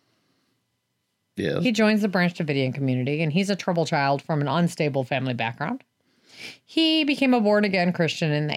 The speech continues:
Speaker 2: eighties, and he had joined a Southern Baptist church, and then he switched to Seventh-day Adventist.
Speaker 1: Baptist, not strict enough. Gotta strict, get
Speaker 2: Yeah.
Speaker 1: stricter.
Speaker 2: So he went to S D A,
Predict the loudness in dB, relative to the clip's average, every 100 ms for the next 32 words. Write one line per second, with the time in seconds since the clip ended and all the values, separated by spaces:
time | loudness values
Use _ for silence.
0 | 0 0 0 0 0 -2 -4 -4 -4 -6
1 | -10 -6 -2 -2 -2 -4 -4 -2 0 0
2 | -2 -4 -8 _ _ _ _ _ _ _
3 | _ _ 0 2 2 2 2 4 4 2
4 | 0 0 0 0 0 0 0 0 2 4
5 | 4 4 2 -2 -4 -2 -2 0 0 0
6 | 0 0 0 0 -2 -2 0 -2 -2 -6
7 | -8 -2 -2 -2 -2 -4 -4 -4 -4 -4
8 | -4 -2 -2 0 0 -2 -6 -20 _ _
9 | _ -10 -4 -2 -2 -2 -4 -4 -6 -6
10 | _ -10 -4 2 2 2 0 -4 -10 -16
11 | -2 2 4 2 2 0 0 -2 -2 0
12 | 2 4 4 4 2